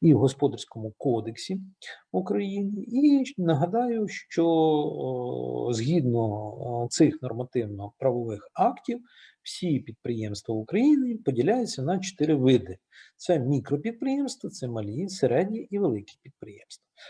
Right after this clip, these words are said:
Поділяються вони у відповідності до трьох критеріїв. Тобто для того, щоб бути віднесеним до якоїсь певної категорії, наприклад, до великих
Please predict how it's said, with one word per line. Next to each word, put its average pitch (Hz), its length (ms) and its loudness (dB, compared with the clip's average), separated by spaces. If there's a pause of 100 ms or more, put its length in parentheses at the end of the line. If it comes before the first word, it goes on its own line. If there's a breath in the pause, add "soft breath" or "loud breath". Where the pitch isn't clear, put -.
(160 loud breath)
Поділяються 135 680 2
вони 202 360 -2
у 208 120 -2
відповідності 190 800 -4
до 175 320 0
трьох 170 480 0
критеріїв. 147 560 0 (280)
Тобто 131 280 -4
для 139 160 0
того, 147 260 0
щоб 123 220 -8
бути 127 360 -4 (340 loud breath)
віднесеним 123 760 0
до 127 80 0
якоїсь 127 360 0
певної 110 420 -6
категорії, 190 580 0
наприклад, 110 460 -8
до 123 120 0
великих 131 440 2